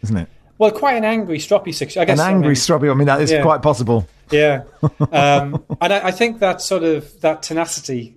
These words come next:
Speaker 2: to, to, to maybe give it its politest, uh, term, is useful when you're playing wide and tracking your fullback and pressing.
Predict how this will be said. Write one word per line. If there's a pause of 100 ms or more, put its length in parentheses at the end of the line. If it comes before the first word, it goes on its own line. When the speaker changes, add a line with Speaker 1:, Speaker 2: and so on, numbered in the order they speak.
Speaker 2:
to,
to,
to (300)
maybe
give
it
its
politest, (180)
uh,
term, (560)
is
useful
when
you're
playing
wide
and
tracking
your
fullback
and
pressing.